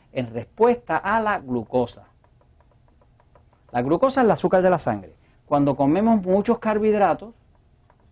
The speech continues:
pan, harina, azúcar, dulce, carbohidratos refinados sobre todo, no los carbohidratos naturales como vegetales y ensaladas, los carbohidratos refinados,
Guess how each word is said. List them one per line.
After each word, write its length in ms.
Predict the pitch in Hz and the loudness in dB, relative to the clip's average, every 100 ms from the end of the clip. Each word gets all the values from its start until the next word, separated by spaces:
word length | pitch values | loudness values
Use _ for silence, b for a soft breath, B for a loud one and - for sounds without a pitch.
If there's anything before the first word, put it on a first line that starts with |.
| _ _ _ _ _ _ _ _ _ _ _ _ _ _ _ _ _ _ _ _ _ _ _ | _ _ _ _ _ _ _ _ _ _ _ _ _ _ _ _ _ _ _ _ _ _ _
pan, 600 | 147 147 147 143 143 135 - | -2 0 0 -2 -4 -10 -12
harina, 580 | 107 127 147 139 139 117 | 0 4 4 4 2 0
azúcar, 640 | 117 - 147 - 131 131 127 - | -2 2 2 2 -2 -2 -6 -4
dulce, 580 | 127 151 139 - 127 131 _ _ _ _ | 2 2 2 -6 -8 -8 _ _ _ _
carbohidratos 420 | 123 120 135 165 | -4 0 2 4
refinados 560 | 151 143 135 151 143 123 | 2 2 4 4 2 -2
sobre 200 | 120 113 | -2 0
todo, 220 | 127 123 | 0 2
no 60 | 123 | 2
los 100 | 131 | 2
carbohidratos 460 | 143 135 135 139 | 2 4 4 2
naturales 480 | 127 123 113 123 127 | 0 -4 -2 -2 0
como 180 | 117 101 | -2 -6
vegetales 480 | 104 104 123 131 127 | -6 -4 0 0 -2
y 40 | |
ensaladas, 440 | 127 139 127 117 - b b | -2 0 2 0 -4 b b
los 100 | - | -8
carbohidratos 520 | 143 135 156 202 214 - - 156 | -4 0 2 2 -2 -4 -20 -2
refinados, 760 | 160 - 147 160 139 117 139 | -2 2 2 4 2 0 -4